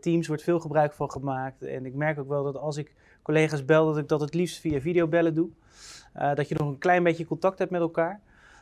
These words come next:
Ehm, maar het klopt, net even het, het grapje bij het koffieapparaat is er niet.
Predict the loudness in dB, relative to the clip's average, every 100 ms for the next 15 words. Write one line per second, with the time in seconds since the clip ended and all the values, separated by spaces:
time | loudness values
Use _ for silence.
0 | _ -4 0 2 4 4 2 -2 -4 -2
1 | -2 -2 -8 -10 -16 -12 -12 -8 -10 -10
2 | -14 -12 -12 -10 -10 -10 -10 -10 -10 -10
3 | -8 -8 -6 -6 -6 -8 -8 -12 -14 -18